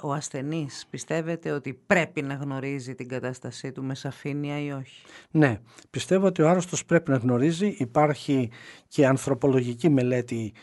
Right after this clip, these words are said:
Speaker 2: ε, σε αυτό. Φαίνεται ότι όταν ο άρρωστος γνωρίζει, ανταποκρίνεται καλύτερα στη θεραπεία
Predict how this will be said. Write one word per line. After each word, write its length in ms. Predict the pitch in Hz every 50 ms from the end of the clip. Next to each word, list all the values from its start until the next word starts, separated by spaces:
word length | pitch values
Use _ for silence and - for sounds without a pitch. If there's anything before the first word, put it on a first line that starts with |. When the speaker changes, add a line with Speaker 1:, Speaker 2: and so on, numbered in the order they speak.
| - - - _ _
Speaker 2:
ε, 280 | - 139 120 120 117
σε 160 | 117 - - 104
αυτό. 500 | 98 - - _ 135 135 160 190 190 - - - - - - _
Φαίνεται 500 | - - - 151 147 151 165 165 - 160
ότι 180 | 147 - - 139
όταν 280 | 135 135 - 143 139
ο 80 | 135 139
άρρωστος 420 | 143 143 131 - - 139 120 -
γνωρίζει, 840 | 107 104 120 123 123 120 120 131 165 170 151 117 104 117 151 190 185 - - - - - - _
ανταποκρίνεται 640 | - 127 117 117 113 - 127 - - 156 160 143 147
καλύτερα 500 | - - 123 123 131 156 147 - 131 123
στη 120 | 113 - -
θεραπεία 640 | - 123 120 113 117 - 123 131 143 165 190 180